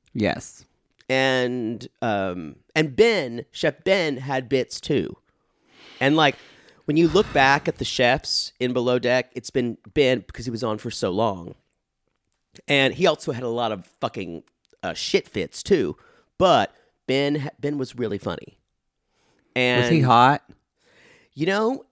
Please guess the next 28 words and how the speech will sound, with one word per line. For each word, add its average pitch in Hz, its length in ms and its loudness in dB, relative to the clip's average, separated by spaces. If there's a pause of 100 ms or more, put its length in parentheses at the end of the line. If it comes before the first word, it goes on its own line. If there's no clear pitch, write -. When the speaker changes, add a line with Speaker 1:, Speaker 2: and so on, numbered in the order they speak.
Speaker 2:
that's 170 220 -8
a - 20 -12
desi-, 127 420 -4
the 120 100 -4
divisive 107 440 -2
question 104 540 -2
because 113 180 -6
a 135 60 2
lot 117 260 2
of 143 80 0
people 131 320 -4
say 110 340 -2
they 104 200 -2
would 104 160 -6
still 107 360 0
sleep - 300 0
with 110 100 -2
Ben 92 280 0
even 104 160 -2
though 92 100 0
he 95 100 -6
was 87 160 -6
disgusting. - 580 -8 (220)
<laughs> - 220 -20
Speaker 1:
Re-, 127 220 4 (320)
would 110 260 2
you? 95 400 2 (800)
Speaker 2:
Yes. - 420 -10